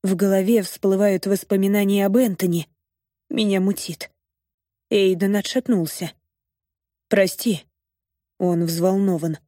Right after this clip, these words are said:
Вид у дракона виноватый. «На миг поддался страсти. Извини. Больше не утрачу контроль».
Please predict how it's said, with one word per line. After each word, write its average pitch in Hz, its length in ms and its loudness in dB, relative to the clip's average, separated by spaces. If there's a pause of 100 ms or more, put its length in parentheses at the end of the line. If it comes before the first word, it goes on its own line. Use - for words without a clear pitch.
(680)
Вид 233 360 2
у 202 60 4
дракона 196 460 2
виноватый. 190 640 -2 (1700)
«На 220 220 0
миг 226 260 -2
поддался 196 500 2
страсти. 214 600 0 (680)
Извини. 190 560 0 (560)
Больше 208 400 2
не 196 120 2
утрачу 196 420 0
контроль». 165 480 -2